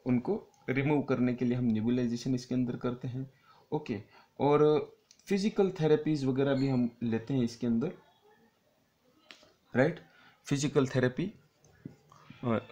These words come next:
चेस्ट फिजियोथेरेपी, चेस्ट फिजियोथेरेपी, सीपीटी, चेस्ट फिजियोथेरेपी, ये हम किया जाता है।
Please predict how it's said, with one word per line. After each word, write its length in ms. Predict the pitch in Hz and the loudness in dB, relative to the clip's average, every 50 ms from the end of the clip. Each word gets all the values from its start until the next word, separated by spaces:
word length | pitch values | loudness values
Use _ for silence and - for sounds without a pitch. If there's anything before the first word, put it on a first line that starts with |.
| - - | -8 -2
चेस्ट 280 | - 156 165 - - - | 0 0 0 0 -2 -4
फिजियोथेरेपी, 720 | - - 135 120 113 123 117 - - 107 101 98 - 101 | -2 0 2 2 2 2 0 0 0 0 0 -2 -2 -6
चेस्ट 400 | 90 - - 147 151 - - - 151 156 151 - - _ _ _ | -6 -2 -2 -2 -2 -2 -2 -4 -4 -4 -4 -8 -16 _ _ _
फिजियोथेरेपी, 1200 | - - 120 113 - 131 139 190 196 - - - _ _ _ - - 123 110 107 101 - - 95 - - - - - - | -2 -2 0 0 2 2 0 0 0 -6 -14 -20 _ _ _ -4 0 2 2 2 0 -2 -8 -12 -12 -14 -18 -20 -16 -8
सीपीटी, 520 | - - 135 127 - 123 104 - - - - - _ _ _ _ _ _ - | -4 -2 -2 0 2 0 0 0 -4 -8 -10 -12 _ _ _ _ _ _ 0
चेस्ट 360 | - 147 147 - - - - 170 185 - - - - | 0 0 0 0 -4 -6 -6 -8 -8 -8 -14 -12 -6
फिजियोथेरेपी, 1000 | - 131 117 123 143 185 214 - - - - - - 113 110 107 - 104 98 - - - | -2 -2 -2 0 0 -2 -4 -4 -10 -16 -8 -4 -2 0 0 0 -2 -6 -8 -8 -8 -4
ये 180 | - 120 131 151 | -2 0 2 2
हम 220 | 131 131 131 117 110 - - | 2 2 2 0 0 -4 -6
किया 200 | - 123 120 127 | -4 -2 0 0
जाता 260 | 123 131 127 127 - | 0 -2 -2 -4 -4
है। 400 | 139 139 156 - - - - - | -6 -6 -6 -8 -12 -18 -20 -20